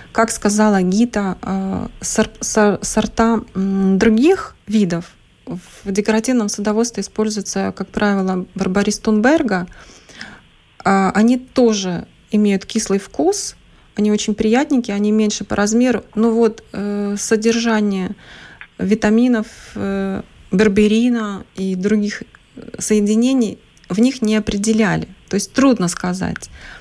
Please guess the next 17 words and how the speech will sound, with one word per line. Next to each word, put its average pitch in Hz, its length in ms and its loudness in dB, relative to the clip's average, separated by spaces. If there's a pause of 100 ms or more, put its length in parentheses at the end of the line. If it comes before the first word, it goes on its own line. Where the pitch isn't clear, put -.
(500)
М, - 280 -6
можно 247 400 4
предположить, 226 880 -2 (560)
что 220 360 0
это 208 220 -2
действительно 202 540 -4
так 185 300 -4
тоже. 175 420 -4 (720)
Но 220 360 2 (120)
таких 220 280 -4
точных 247 400 0
исследований 226 680 0
в 185 200 -6
их 202 380 -4
отношении 190 560 -2
не 208 140 2
проводилось. 196 760 -2